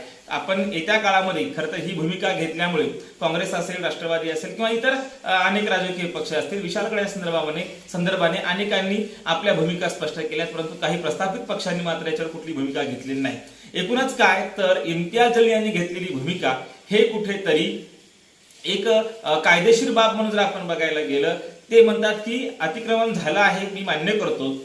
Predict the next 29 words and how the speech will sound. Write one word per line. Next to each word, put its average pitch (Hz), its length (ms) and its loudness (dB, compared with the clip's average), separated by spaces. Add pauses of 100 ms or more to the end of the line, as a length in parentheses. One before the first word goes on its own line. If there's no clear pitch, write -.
(120)
परंतु 196 260 0
ते 226 120 6
नियमात 202 300 0
घरं 165 300 -2
काढायला 156 300 0
पाहिजे 151 340 0
होते. 139 540 -2 (100)
आपण 202 220 0
असं, 208 380 -2
आपल्याला 185 320 -2
असं 185 200 -2
लक्षात 165 220 -4
येतं 160 280 -4
की - 60 -10
हे 170 160 -4
प्रकरण 165 520 -4
गेल्या 160 200 -4
कित्येक 185 360 -10
वर्षापासून 151 580 -6 (280)
रेंगाळत 170 400 4
असताना 170 440 0
सुद्धा 139 360 -2 (360)
अतिक्रमण 240 560 2
करणाऱ्याला 220 460 6
कधी 208 220 -2
वाटलं 185 340 0
नाही 165 220 -2
की 180 60 -4
आपण 165 220 -2